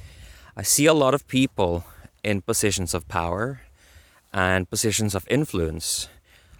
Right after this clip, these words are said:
like the media, journalists, speaking about what is occurring in our world now, the loss of freedom, the rise of tyranny, in a very numb, callous way.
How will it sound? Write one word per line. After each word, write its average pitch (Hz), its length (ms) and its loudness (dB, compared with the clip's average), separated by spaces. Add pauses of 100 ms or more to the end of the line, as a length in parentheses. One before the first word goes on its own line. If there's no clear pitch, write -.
(120)
like - 140 -18
the - 80 -8
media, 87 640 0 (580)
journalists, 90 680 -4 (1400)
speaking 139 1000 2
about 104 720 4
what 110 240 0
is 120 160 2
occurring 104 680 2
in 98 200 -2
our 90 140 2
world 90 340 0
now, 82 240 -4
the 87 140 -4
loss 98 420 0
of 95 80 -16
freedom, 92 540 2
the 87 160 0
rise 92 280 2
of 92 120 -8
tyranny, 95 560 0 (560)
in 117 100 0
a 127 60 4
very 127 640 6
numb, 98 640 2
callous 107 480 0
way. 87 360 -2